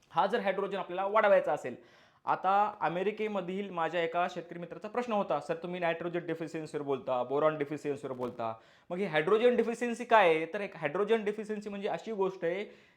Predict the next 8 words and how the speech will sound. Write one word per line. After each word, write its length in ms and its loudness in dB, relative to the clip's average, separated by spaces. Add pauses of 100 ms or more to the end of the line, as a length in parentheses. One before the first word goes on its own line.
(100)
जी 260 -6
की 500 -10 (140)
आता 180 -4
एक 120 -4
लक्षात 380 -4
घ्या 200 -4
की 240 -12
जमिनीमध्ये 840 -8